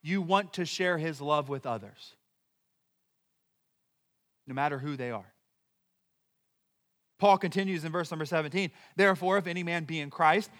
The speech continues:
he is a new creature. And old things are passed away. Behold, all things are become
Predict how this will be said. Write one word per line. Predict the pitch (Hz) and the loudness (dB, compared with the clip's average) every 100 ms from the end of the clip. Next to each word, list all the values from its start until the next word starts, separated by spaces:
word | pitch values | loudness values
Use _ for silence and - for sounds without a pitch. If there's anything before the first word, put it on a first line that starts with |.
| - | -10
he | 190 185 | -2 0
is | 170 | 0
a | 190 | -2
new | 190 214 | -2 -2
creature. | 196 233 269 - 185 120 _ _ _ _ _ _ _ _ _ _ | -4 -6 -4 -4 -6 -10 _ _ _ _ _ _ _ _ _ _
And | 196 220 | 4 6
old | 240 220 | 4 2
things | 240 208 | -2 0
are | 208 180 _ - | 0 -2 _ 2
passed | 220 214 - | 2 2 -2
away. | 185 208 | 2 2
Behold, | 226 202 180 _ _ _ | 4 2 0 _ _ _
all | 214 240 | 6 6
things | - 180 202 208 | 4 -2 -2 -4
are | 185 190 | 2 2
become | 180 185 190 185 196 | 2 -4 -2 0 0